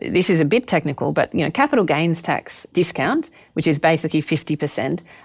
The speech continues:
the idea of that is, you know, if you hold on an asset for ten years and there's inflation at that time, you know, you shouldn't be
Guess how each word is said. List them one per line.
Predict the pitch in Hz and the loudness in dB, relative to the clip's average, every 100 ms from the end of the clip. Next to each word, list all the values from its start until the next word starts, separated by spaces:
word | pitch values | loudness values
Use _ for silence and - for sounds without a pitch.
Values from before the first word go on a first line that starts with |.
| - | -4
the | 180 185 | 2 4
idea | 190 175 254 254 | 4 4 4 4
of | 156 | 2
that | 151 151 - | 0 0 0
is, | 151 147 147 - | 2 0 -2 -2
you | |
know, | 151 | 0
if | 151 170 180 | 2 0 2
you | 190 190 180 | 2 2 0
hold | 175 233 220 | 2 4 4
on | 190 | 2
an | 165 143 | 2 0
asset | 143 - - | -2 -4 -4
for | - | -4
ten | - 156 147 | 0 0 2
years | 131 160 214 - - - _ | 0 0 -2 -6 -18 -20 _
and | 156 165 160 156 - | 0 2 2 0 0
there's | 165 165 160 | 2 2 0
inflation | 147 190 190 160 | 0 0 0 -2
at | 151 | -2
that | 139 - | -2 -4
time, | 135 135 95 143 - - - | -4 -4 -4 -6 -10 -10 0
you | |
know, | 156 | 2
you | 156 175 | 4 2
shouldn't | 170 240 214 170 | 2 2 2 2
be | 160 156 151 - | 2 2 0 -4